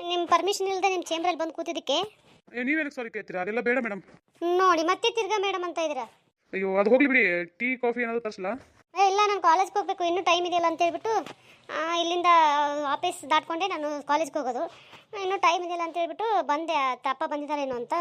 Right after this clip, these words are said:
Speaker 1: ನೋಡಿದ್ರೆ ಇಲ್ಲ, ಅದಕ್ಕೆ ನೋಡೋಣ, ಅಪ್ಪ ಬಂದಮೇಲೆ ಮಾತಾಡ್ಸ್ಕೊಂಡು ಹೋಗ್ತೀನಿ.
Speaker 2: ಓಕೆ ಮೇಡಮ್, ನೀವು ಸರ್ ಚೇಂಬರಲ್ಲಿ ಹೋಗಿ ಕೂತ್ಕೋತೀರಾ?
Speaker 1: ಹೌದಾ? ಹೋಗ್ಬೇಕಾ?
Speaker 2: ಹೌದು ಮೇಡಮ್, ಈಗ ಕೆಲಸ ಮಾಡ್ಬೇಕು, ನಾನು ತುಂಬ ಕೆಲಸ ಪೆಂಡಿಂಗ್ ಇದೆ.
Speaker 1: ಸರಿ, ಏನ್ ಮಾಡ್ಲಿ? ಹ್ಮ್,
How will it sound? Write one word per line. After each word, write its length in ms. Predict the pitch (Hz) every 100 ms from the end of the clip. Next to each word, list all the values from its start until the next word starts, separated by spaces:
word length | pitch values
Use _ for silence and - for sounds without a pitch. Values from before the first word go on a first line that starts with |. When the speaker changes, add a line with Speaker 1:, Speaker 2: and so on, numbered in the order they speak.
| 311
Speaker 1:
ನೋಡಿದ್ರೆ 360 | 311 311 339
ಇಲ್ಲ, 140 | 262 233
ಅದಕ್ಕೆ 440 | 294 294 339 359 349
ನೋಡೋಣ, 500 | - - - 370 370
ಅಪ್ಪ 120 | 320
ಬಂದಮೇಲೆ 300 | 349 339 339
ಮಾತಾಡ್ಸ್ಕೊಂಡು 500 | 320 294 311 - 330
ಹೋಗ್ತೀನಿ. 240 | 311 302 - - _ _ _ _ _ 226
Speaker 2:
ಓಕೆ 140 | 233 240
ಮೇಡಮ್, 220 | 226 214 - _ -
ನೀವು 120 | 233
ಸರ್ 240 | 220 247 262
ಚೇಂಬರಲ್ಲಿ 340 | 254 226 208
ಹೋಗಿ 80 | 202
ಕೂತ್ಕೋತೀರಾ? 340 | 196 196 226 247 - - - _ _ _ _ _ _ _ _ _
Speaker 1:
ಹೌದಾ? 380 | 339 330 330 294 269 285 285 269 262 _ _ _ -
ಹೋಗ್ಬೇಕಾ? 760 | 320 262 294 269 269 262 269 254 - _ _ _ _ 180
Speaker 2:
ಹೌದು 220 | 196 233
ಮೇಡಮ್, 280 | 226 233 202
ಈಗ 80 |
ಕೆಲಸ 340 | 185 185 185 233
ಮಾಡ್ಬೇಕು, 320 | 220 190 190
ನಾನು 120 | 185
ತುಂಬ 180 | 185 190
ಕೆಲಸ 220 | 190 185
ಪೆಂಡಿಂಗ್ 320 | 196 175 170
ಇದೆ. 260 | 160 175 _ _ _ _ - - -
Speaker 1:
ಸರಿ, 720 | - - - 339 339 359 _ - _ _ _ _ 480 523 571 640 719 831 855 _ _ _ - - - _ _ 285
ಏನ್ 260 | 320 349
ಮಾಡ್ಲಿ? 380 | 302 269 285 285
ಹ್ಮ್, 420 | - 294 302 330